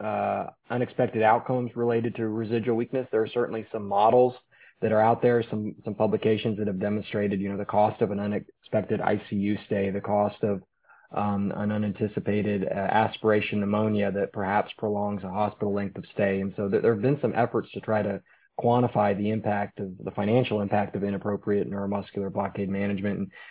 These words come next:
using these, this information, I think, can help you when you go to your, um, the, your, your pharmacy, your, uh, hospital committees, your administrative committees that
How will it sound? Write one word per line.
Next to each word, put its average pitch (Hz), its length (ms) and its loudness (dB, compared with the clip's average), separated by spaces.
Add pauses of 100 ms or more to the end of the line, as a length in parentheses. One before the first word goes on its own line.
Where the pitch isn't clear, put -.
using 143 400 8
these, 143 400 6
this 165 180 6
information, 113 540 2
I 104 80 -2
think, 113 160 -6
can 107 100 -4
help 117 300 2
you 120 120 2
when 113 140 -2
you 104 100 -4
go 110 220 2
to 107 60 -2
your, 104 500 -2
um, 98 600 -6
the, 98 400 -6
your, 98 120 -4
your 98 220 -6
pharmacy, 104 400 -2
your, 101 300 2
uh, 98 360 -2
hospital 104 500 0
committees, 101 500 -4
your 101 100 -4
administrative 98 640 -4
committees 101 380 -4
that 101 160 -2